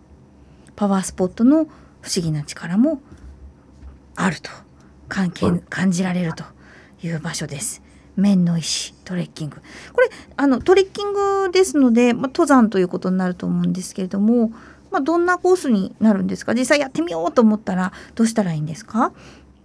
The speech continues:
Speaker 2: はい。えー、面の石トレッキングは、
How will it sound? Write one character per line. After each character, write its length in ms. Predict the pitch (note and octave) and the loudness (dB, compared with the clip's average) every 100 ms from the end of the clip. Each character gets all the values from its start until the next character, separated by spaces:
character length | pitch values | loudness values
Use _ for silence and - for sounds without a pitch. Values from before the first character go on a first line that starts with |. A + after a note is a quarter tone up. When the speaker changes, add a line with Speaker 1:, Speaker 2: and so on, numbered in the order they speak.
| _ _ _ _ _ | _ _ _ _ _
Speaker 2:
は 80 | A#2+ | -2
い。 140 | - - - - | -2 -6 -18 -2
え 40 | G#2 | 2
ー、 320 | F#2+ F2 F2 | 2 2 2
面 220 | A#2 C#3+ | 4 6
の 80 | D3+ | 4
石 180 | D3+ - | 2 2
ト 100 | C#3 | 2
レ 100 | C#3 | 2
ッ 100 | - | 0
キ 100 | A#2+ | 0
ン 120 | G#2 | 4
グ 40 | |
は、 380 | G#2+ G#2 - | 6 4 2